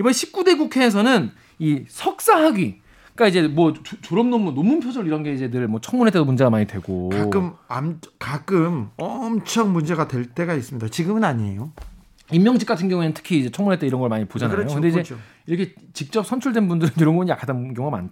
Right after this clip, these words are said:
Speaker 1: 많단 말이죠. 그래서 보니까 십구 대 국회에는요, 석사 이상 학위인 국회의원이 전체 사십삼 프로였는데 이십일 대 국회에는 육십일 프로로 확 늘어났어요.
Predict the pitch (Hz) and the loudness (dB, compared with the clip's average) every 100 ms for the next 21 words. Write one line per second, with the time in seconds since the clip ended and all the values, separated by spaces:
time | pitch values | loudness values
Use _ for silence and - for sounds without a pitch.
0 | - 104 123 123 98 92 135 110 - - | -8 -6 -4 -4 -6 -6 -8 -8 -12 -20
1 | - - 202 208 - - - 240 311 - | -14 0 2 2 -2 -20 2 6 6 4
2 | 123 143 139 95 - - _ _ - 370 | 4 4 4 0 -10 -20 _ _ 0 0
3 | - 170 269 226 - 190 151 139 202 196 | 2 2 2 0 0 2 2 2 4 4
4 | 107 - _ - 349 - 320 220 240 226 | 2 -8 _ -2 2 4 6 6 6 6
5 | 220 220 208 208 185 170 196 190 180 170 | 4 4 6 4 2 0 4 4 4 0
6 | 135 127 180 - 113 139 202 208 185 165 | -6 -4 -6 -4 -4 -4 -2 -2 -2 -2
7 | 143 127 160 233 143 - - - _ 208 | -2 -2 4 4 4 -4 -20 -20 _ 2
8 | 311 370 320 247 202 180 160 123 196 - | 4 4 4 2 0 -2 -2 0 0 0
9 | 440 392 370 - 240 156 285 170 120 196 | -2 0 -2 0 0 0 -2 -2 0 0
10 | 139 120 185 143 | -2 -4 -4 -4